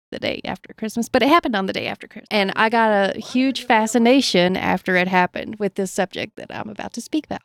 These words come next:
December twenty-sixth, two thousand four, a powerful earthquake hit Sumatra, Indonesia. Well, near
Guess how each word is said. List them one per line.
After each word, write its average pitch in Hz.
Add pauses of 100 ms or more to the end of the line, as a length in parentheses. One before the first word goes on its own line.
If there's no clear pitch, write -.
(100)
December 254
twenty-sixth, 311
two 214
thousand 233
four, 247 (140)
a 208
powerful 208
earthquake 233 (240)
hit - (160)
Sumatra, 196
Indonesia. - (280)
Well, 190
near 190